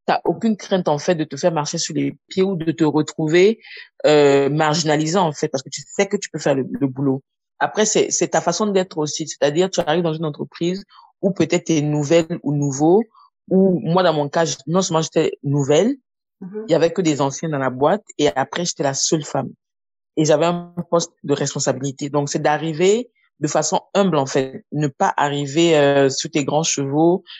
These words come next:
Speaker 1: et puis te dire, oui, je suis la patronne ou je suis la gérante et j'arrive, euh, je, je fais ce que je veux sur mes talons aiguilles et tout, je donne des ordres. Non. Moi, je suis arrivée, j'avais envie d'apprendre parce que c'était mon premier boulot en tant qu'employé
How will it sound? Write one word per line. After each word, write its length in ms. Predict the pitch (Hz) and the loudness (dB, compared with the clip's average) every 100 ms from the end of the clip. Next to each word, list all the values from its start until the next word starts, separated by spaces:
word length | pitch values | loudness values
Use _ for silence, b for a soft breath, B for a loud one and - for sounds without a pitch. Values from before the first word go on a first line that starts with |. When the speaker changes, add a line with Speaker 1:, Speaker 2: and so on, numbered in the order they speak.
| B | B
Speaker 1:
et 100 | 139 | -6
puis 100 | 131 | -4
te 100 | 170 | -2
dire, 340 | 190 131 165 156 | -2 0 0 0
oui, 160 | 156 | 0
je 80 | 160 | -2
suis 100 | - | -2
la 160 | 139 143 | 0 0
patronne 520 | 131 131 - 151 165 | -2 -4 -2 -2 -2
ou 140 | 165 156 | -6 -6
je 80 | - | -2
suis 100 | 147 | 0
la 100 | 139 | 0
gérante 540 | 135 139 147 175 185 _ b _ _ - | -2 -2 0 0 -4 _ b _ _ 0
et 220 | 160 165 | 2 2
j'arrive, 600 | 143 131 131 156 160 139 | 2 0 0 0 0 2
euh, 260 | 127 127 | 4 4
je, 300 | 131 135 135 | 2 0 0
je 140 | 123 131 | 0 -2
fais 240 | - 151 | -2 -2
ce 100 | 151 | -2
que 80 | - | -6
je 140 | 135 | -6
veux 280 | 120 143 156 | -4 0 0
sur 160 | 151 143 | 0 -4
mes 100 | 131 | -2
talons 300 | 127 139 139 | 0 0 -2
aiguilles 340 | 135 131 147 135 | -4 -4 -2 -2
et 140 | 127 | -2
tout, 160 | - 151 | -6 -8
je 180 | 147 143 | -8 -4
donne 140 | 143 | -2
des 160 | 135 127 | -2 -2
ordres. 160 | 139 143 | -2 -2
Non. 240 | 156 160 - b b b b _ | -2 -2 -6 b b b b _
Moi, 160 | 165 190 | -2 0
je 120 | 165 | 0
suis 160 | 147 165 | 0 0
arrivée, 640 | 147 139 131 160 190 - - | 0 -2 -2 0 0 -2 -2
j'avais 220 | 165 170 | 0 2
envie 180 | 175 170 | 0 0
d'apprendre 360 | 143 - 202 | -2 -2 -6
parce 140 | 180 - | -6 -4
que 160 | 170 | -2
c'était 240 | 170 - 175 | -2 -2 -2
mon 180 | 151 135 - | -2 -6 -4
premier 380 | - 175 175 185 | 0 2 2 2
boulot 580 | 143 151 151 160 196 - b b b _ _ | 0 0 4 4 4 0 b b b _ _
en 140 | 151 147 | -2 0
tant 180 | 180 170 | 0 0
qu'employé 800 | 151 135 143 147 151 151 - | -2 -2 0 2 0 -2 -6